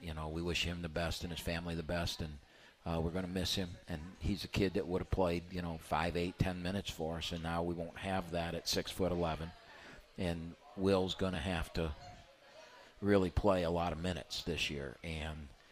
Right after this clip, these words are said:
so I gotta do a better job coaching him,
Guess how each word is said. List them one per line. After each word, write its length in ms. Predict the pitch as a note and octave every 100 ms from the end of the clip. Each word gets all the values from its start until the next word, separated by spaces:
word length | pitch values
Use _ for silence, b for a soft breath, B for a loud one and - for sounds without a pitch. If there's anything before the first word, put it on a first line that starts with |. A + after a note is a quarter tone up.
| B B -
so 580 | - G2 F2+ E2 D#2+ -
I 140 | F#2+ G2+
gotta 260 | G2+ F2+
do 480 | E2 F#2 F2+ F2+ E2+
a 60 | E2
better 280 | D#2+ F2 E2+
job 320 | F2 E2+ E2+
coaching 380 | G2 F2 - F#2
him, 260 | F2 E2+